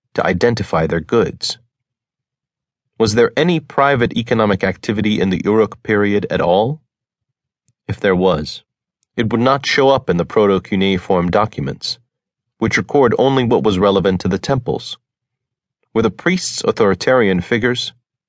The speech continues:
remote and feared? Or were they more accessible, spiritual leaders, followed because of their connection to the gods? There is no way to know. Their names do not even appear in the written record.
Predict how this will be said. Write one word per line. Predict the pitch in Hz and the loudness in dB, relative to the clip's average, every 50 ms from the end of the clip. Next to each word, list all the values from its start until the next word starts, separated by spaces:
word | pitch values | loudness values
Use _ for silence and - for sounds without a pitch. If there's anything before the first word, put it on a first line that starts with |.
| _ _ _ - | _ _ _ -4
remote | 90 90 85 90 92 104 120 120 - - - | -2 0 0 2 2 0 0 -2 -6 -12 -8
and | - - 92 87 87 | -6 -4 -4 -4 -4
feared? | - 110 107 110 117 123 131 135 - _ _ _ _ _ _ _ _ _ _ _ _ _ _ _ _ _ _ _ - | -2 -2 0 0 0 -2 -4 -6 -10 _ _ _ _ _ _ _ _ _ _ _ _ _ _ _ _ _ _ _ -2
Or | - 135 - 147 147 165 185 - _ _ _ _ _ - | 2 2 4 4 2 0 -2 -4 _ _ _ _ _ 0
were | 101 110 113 | 0 2 4
they | 117 120 | 4 2
more | 113 110 110 120 127 | 4 4 4 4 4
accessible, | 127 - - - - 180 175 - - 87 - - - _ _ _ _ _ _ _ _ _ _ | 2 0 -2 -2 -2 -2 -2 -2 -4 -4 -4 -6 -8 _ _ _ _ _ _ _ _ _ _
spiritual | - - - - - 113 107 110 107 - - 113 107 | -18 -16 -10 -4 0 2 2 2 2 0 -2 0 0
leaders, | 101 98 117 123 117 - 73 - - - - - _ _ _ _ _ _ _ _ _ _ _ _ _ _ | 0 0 0 0 0 -2 -4 -6 -8 -12 -14 -16 _ _ _ _ _ _ _ _ _ _ _ _ _ _
followed | - 147 147 156 143 117 90 82 80 76 | 0 2 2 4 4 4 2 2 0 -2
because | 80 107 - - 123 110 | -2 -4 -2 0 0 0
of | 117 110 | 0 2
their | 101 101 95 | 2 0 0
connection | - - 117 123 143 143 - - - 90 85 | -2 -2 -2 0 0 -2 -4 -4 -4 -2 -2
to | 82 - - | -2 -4 -4
the | 92 | -4
gods? | 82 82 113 113 104 85 78 - 87 - - - - _ _ _ _ _ _ _ _ _ _ _ _ _ _ _ _ _ _ _ _ _ _ _ - | -2 0 0 2 2 0 -2 -6 -8 -12 -12 -14 -14 _ _ _ _ _ _ _ _ _ _ _ _ _ _ _ _ _ _ _ _ _ _ _ -4
There | 92 92 | -2 0
is | 92 87 | 0 0
no | 95 113 117 | 2 2 2
way | 113 98 85 80 87 | 4 2 2 0 -2
to | - 90 | -2 -2
know. | 90 95 107 110 95 73 71 _ _ _ _ _ _ _ _ _ _ _ _ _ _ _ _ _ _ - | 0 2 2 2 0 -2 -6 _ _ _ _ _ _ _ _ _ _ _ _ _ _ _ _ _ _ -2
Their | 101 98 95 | 0 2 2
names | 98 110 120 123 110 92 87 90 98 98 | 4 4 4 4 2 2 0 0 -2 -2
do | 92 98 | -2 0
not | 104 110 113 110 - | 2 2 2 2 2
even | - 107 104 107 | 0 0 0 0
appear | 98 87 - - - 151 143 117 107 | 0 -2 -4 -4 0 2 4 4 4
in | 90 101 113 | 4 2 2
the | 107 101 | 2 2
written | 98 113 - - 120 117 | 2 0 0 0 0 0
record. | 117 131 143 139 - 85 76 - - | 0 0 0 -2 -2 -4 -4 -6 -10